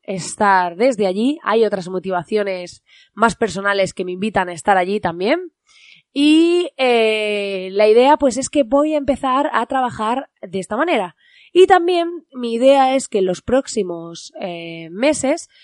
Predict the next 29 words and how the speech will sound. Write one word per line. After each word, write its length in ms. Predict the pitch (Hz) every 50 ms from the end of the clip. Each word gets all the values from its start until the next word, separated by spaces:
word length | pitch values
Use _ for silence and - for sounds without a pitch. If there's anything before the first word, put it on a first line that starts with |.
| - _ _
pues 140 | - 220 -
como 220 | - 226 220 220
os 100 | 233 233
dije, 400 | 220 320 302 - 294 294 320 339 320
voy 160 | 240 214 240
a 60 | 247 233
abrir 240 | 226 247 247 233
un 100 | 214 202
canal 280 | 190 208 185 190 202 214
de 120 | 214 214
YouTube 420 | 202 208 208 185 277 302 190 - -
sobre 260 | - - 220 208 208
automatizaciones, 1080 | 196 190 180 190 180 180 - 180 147 170 160 - 277 285 294 285 302 392 427 - - _ _ _ _ _ - _ _ _
en 300 | - 247 247 247 240 247
el 180 | 254 262 262 -
que 260 | - 277 269 285 277 269
la 100 | 240 220
idea, 240 | 220 240 262 269
los 180 | 262 233 220 -
vídeos 280 | 196 254 254 277 285 262
van 120 | 269 262
a 40 | 254
ser 200 | 226 277 254 233
en 120 | 220 208
un 100 | 214 226
formato 640 | 220 - 233 226 220 233 247 247 - 190 180 170 156
como 300 | _ - 185 175 180 180
de, 320 | 175 165 175 175 175 175 175
mm, 360 | 170 170 165 165 160 160 160